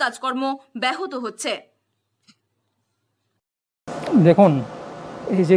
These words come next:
Speaker 2: ব্যাংক মিত্ররা মোটামুটি গ্রামে আমাদের অনেকের account নেই, সেই সমস্ত অ্যাকাউন্টগুলো খোলার জন্য এবং তাদের বিভিন্ন যে গভর্নমেন্টের পরিষেবা আছে,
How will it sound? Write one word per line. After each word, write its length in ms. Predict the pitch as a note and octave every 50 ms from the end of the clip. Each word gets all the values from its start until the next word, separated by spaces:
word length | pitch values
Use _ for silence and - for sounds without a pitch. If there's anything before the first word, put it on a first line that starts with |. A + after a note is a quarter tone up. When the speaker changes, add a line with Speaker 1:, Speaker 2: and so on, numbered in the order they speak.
| E3+ D3+
Speaker 2:
ব্যাংক 160 | D#3+ E3+ F3+ F#3 F#3+
মিত্ররা 420 | G3 - - G#3 G#3 F#3+ G3+ G3+ G3+ G#3 - - - - - -
মোটামুটি 340 | D3+ C#3 E3 E3+ E3+ D#3+ F#3+ F3
গ্রামে 340 | D3+ D#3 D3+ D#3 D#3+ E3+ F3 E3+ D#3 E3 - - -
আমাদের 240 | D3 D3+ D#3 E3 E3+ E3+ - - - - D#3
অনেকের 300 | D3+ E3+ F3 F3 G3 F#3+
account 280 | F3 D3 G3 F3 F3 D#3+ D3 C#3
নেই, 120 | - - G2+ - - - - - - - - - - - - -
সেই 140 | F3 F3 D#3+ -
সমস্ত 240 | G3+ G3+ F#3+ - - A#3 G#3
অ্যাকাউন্টগুলো 520 | F#3 F#3+ F#3 F#3+ G3 G3+ G3 F3+ G3 G#3 G#3 G3 - - -
খোলার 260 | - E3 E3+ F3+ E3+ D#3+ E3
জন্য 160 | G3 F#3+ F#3+ G3+ A3+ E4+ - - - - F3+
এবং 100 | E3 F3 E3 F3
তাদের 180 | E3 E3 F#3+ F3+ F3
বিভিন্ন 260 | F3+ E3 G3+ G3+ G3+ G3+ G3 G3 F3+
যে 80 | F#3+ F#3+ F3+ D#3+
গভর্নমেন্টের 500 | D#3+ D#3+ E3+ E3+ F3 E3 E3 F3 F3 E3 - - - -
পরিষেবা 360 | E3 D#3+ D#3 - E3+ D#3 E3 E3 D#3+
আছে, 120 | - E3